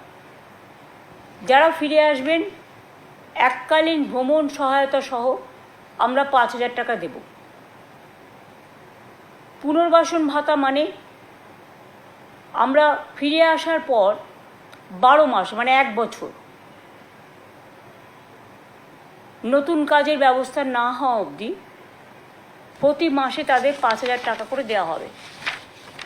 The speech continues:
লেবার ডিপার্টমেন্ট হচ্ছে এটার ব্যাপারে নোডাল ডিপার্টমেন্ট। আমাদের উৎকর্ষ বাংলা আছে, যেখানে স্কিল ট্রেনিং দেওয়া হয়। ফিরে আসা শ্রমিকদের মধ্যে আমরা দেখব দক্ষতা কার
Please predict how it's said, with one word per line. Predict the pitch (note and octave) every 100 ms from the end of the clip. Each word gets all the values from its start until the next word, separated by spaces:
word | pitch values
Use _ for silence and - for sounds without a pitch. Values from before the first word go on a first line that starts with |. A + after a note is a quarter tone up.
| - - - - - - - - -
লেবার | A#3 C#4 D#4+ E4
ডিপার্টমেন্ট | D#4+ - D4 D4 D4 C#4+
হচ্ছে | D4 D#4
এটার | C#4+ C#4
ব্যাপারে | B3 B3 C4 D4+ G#4 - - - - -
নোডাল | A3+ A#3+ B3+ C4
ডিপার্টমেন্ট। | A3 G3+ F#3+ - - - - - - - - - - - - - - - - - -
আমাদের | G#3+ C4+ D#4 D#4+
উৎকর্ষ | C#4 - D#4 D4+
বাংলা | D4+ C4+ C4 C4+ B3+
আছে, | B3+ D4
যেখানে | C4+ C#4+
স্কিল | C#4 - C#4+ C4+
ট্রেনিং | C4+ B3 A#3
দেওয়া | G#3 F#3
হয়। | E3+ - - - - - - - - - - - - - - - - - - - - - - - - -
ফিরে | - C#4+ E4+
আসা | E4 E4+
শ্রমিকদের | E4 D#4 C#4+ B3 C4 C#4
মধ্যে | C#4 C4
আমরা | C#4+ C#4
দেখব | B3 - A3+ D4
দক্ষতা | C4 B3+ - C4+ C#4
কার | B3+